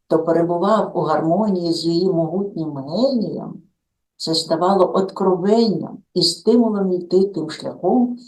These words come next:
який вона вказувала. Для тих же, хто не міг, не міг бачити її очима,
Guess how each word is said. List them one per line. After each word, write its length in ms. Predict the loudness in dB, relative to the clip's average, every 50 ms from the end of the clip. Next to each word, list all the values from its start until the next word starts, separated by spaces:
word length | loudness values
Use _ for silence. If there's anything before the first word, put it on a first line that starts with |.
| _ _ _ -6
який 280 | -6 -4 -2 0 0
вона 320 | 0 0 -2 -4 -4 -4 -6
вказувала. 680 | -6 -8 -12 -14 -12 -8 -4 -4 -4 -6 -8 -18 -20 -20 _ _ _ _ _ _ _ _ _ _ _ _ _ _ _ _ _ _ _ _ _ _ -12
Для 300 | -8 -4 0 2 2 2
тих 440 | 2 2 4 6 6 6 6 4 -2
же, 180 | -8 -10 -12 -14 -16 _ _ _
хто 220 | _ -8 _ 2 4
не 200 | 6 6 6 6
міг, 360 | 8 8 6 6 6 2 -2
не 240 | -2 0 2 2 4
міг 220 | 4 4 2 2
бачити 500 | 0 0 0 0 0 0 -2 -4 -2 -2
її 360 | -4 -4 -2 -2 -2 -2 -2
очима, 760 | -2 -2 -4 -6 -8 -10 -8 -4 -2 0 0 0 -2 -6 -10